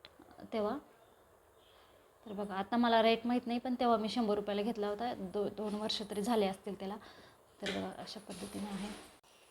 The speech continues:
आणि हा एक माझ्याकडे आहे बघा दुसरा, हे बघा, अशा पद्धतीने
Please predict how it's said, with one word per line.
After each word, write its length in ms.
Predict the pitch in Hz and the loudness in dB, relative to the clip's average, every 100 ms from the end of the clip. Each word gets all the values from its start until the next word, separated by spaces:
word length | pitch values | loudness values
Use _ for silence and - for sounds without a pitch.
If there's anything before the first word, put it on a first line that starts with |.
| _ - - - - - - | _ -20 -20 -20 -20 -20 -6
आणि 400 | 247 247 262 262 | 2 4 6 4
हा 200 | 294 254 | 4 8
एक 140 | 254 254 | 8 8
माझ्याकडे 360 | 262 254 240 233 | 4 2 2 4
आहे 180 | 220 226 | 4 2
बघा 200 | 208 208 | 0 0
दुसरा, 360 | 214 - 240 285 - _ _ _ _ _ _ _ - - _ _ - _ - - | -2 -2 -6 -6 -12 _ _ _ _ _ _ _ -20 -20 _ _ -20 _ -20 -14
हे 60 | |
बघा, 200 | 202 185 | -10 -8
अशा 180 | 190 - | -8 -10
पद्धतीने 520 | 202 202 202 208 214 | -12 -12 -12 -10 -12